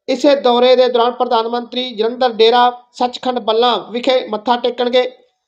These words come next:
ਦੱਸਿਆ ਜਾ ਰਿਹਾ ਕਿ ਉਹ ਸ਼ਾਮ ਚਾਰ ਵਜੇ ਉੱਥੇ ਪਹੁੰਚਣਗੇ ਤੇ ਪ੍ਰਧਾਨ ਮੰਤਰੀ ਦੀ ਇਹ ਫੇਰੀ ਸ਼੍ਰੀ ਗੁਰੂ ਰਵਿਦਾਸ ਮਹਾਰਾਜ ਜੀ ਦੇ ਜਨਮ ਦਿਵਸ ਦੇ ਮੌਕੇ ਤੇ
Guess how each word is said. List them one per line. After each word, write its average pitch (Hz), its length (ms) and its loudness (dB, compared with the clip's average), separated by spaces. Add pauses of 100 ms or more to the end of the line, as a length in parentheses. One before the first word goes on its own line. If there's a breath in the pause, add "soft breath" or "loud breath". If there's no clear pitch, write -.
(200)
ਦੱਸਿਆ 240 360 2
ਜਾ 247 160 2
ਰਿਹਾ 254 100 2
ਕਿ 254 100 -4
ਉਹ 254 40 2
ਸ਼ਾਮ 247 340 -2
ਚਾਰ 240 240 2
ਵਜੇ 247 180 0
ਉੱਥੇ 247 180 0
ਪਹੁੰਚਣਗੇ 240 480 -2
ਤੇ 247 100 0
ਪ੍ਰਧਾਨ 226 400 -2
ਮੰਤਰੀ 240 360 -6
ਦੀ 226 100 -8
ਇਹ 247 260 2
ਫੇਰੀ 240 300 2
ਸ਼੍ਰੀ 247 220 -4
ਗੁਰੂ 247 220 -4
ਰਵਿਦਾਸ 240 460 0
ਮਹਾਰਾਜ 240 340 0
ਜੀ 247 100 -6
ਦੇ 247 140 4
ਜਨਮ 226 300 -2
ਦਿਵਸ 240 260 -4
ਦੇ 247 140 6
ਮੌਕੇ 240 340 2
ਤੇ 247 200 0